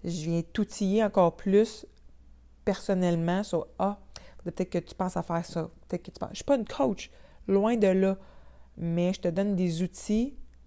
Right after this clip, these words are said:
pour te démarquer sur le web et te propulser sur le web. Moi, j'y crois énormément. C'est du travail, une entreprise. C'est du travail de prendre sa place sur le web,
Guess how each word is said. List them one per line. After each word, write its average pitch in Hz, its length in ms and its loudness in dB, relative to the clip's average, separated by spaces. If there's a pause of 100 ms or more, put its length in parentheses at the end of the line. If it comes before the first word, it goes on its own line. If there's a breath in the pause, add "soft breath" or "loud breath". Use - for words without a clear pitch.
(760)
pour 190 500 2
te 175 80 2
démarquer 180 500 -2
sur 240 140 -2
le 180 140 4
web 185 260 0 (100)
et 196 80 0
te 190 100 -4
propulser - 540 -6
sur - 180 -10
le - 120 -6
web. - 200 -10 (920)
Moi, 180 160 -4
j'y 185 100 -8
crois - 400 -2
énormément. 175 460 -2 (680 loud breath)
C'est - 200 -2
du 185 160 -4
travail, 160 500 6
une 151 100 0
entreprise. - 720 -8 (240 soft breath)
C'est - 200 -2
du 190 120 -4
travail 175 480 4
de 160 80 0
prendre 160 300 -4
sa 165 120 -2
place 175 260 -2
sur - 160 -4
le 160 120 2
web, 165 320 0